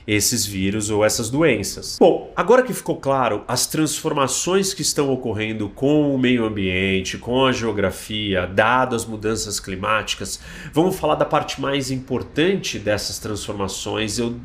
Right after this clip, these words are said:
das mudanças, quais são os impactos que vão acontecer por causa disso.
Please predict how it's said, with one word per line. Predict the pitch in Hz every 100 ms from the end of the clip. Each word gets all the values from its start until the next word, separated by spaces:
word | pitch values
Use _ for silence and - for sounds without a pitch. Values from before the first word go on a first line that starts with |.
| -
das | 120 113 -
mudanças, | 143 139 156 233 - 104 -
quais | 135 135
são | 165
os | 170
impactos | 185 - 165 180 208 - - - - - -
que | -
vão | 123 131
acontecer | 127 127 120 117 - 120
por | - 120
causa | - 117 110 101
disso. | 95 92 87 - -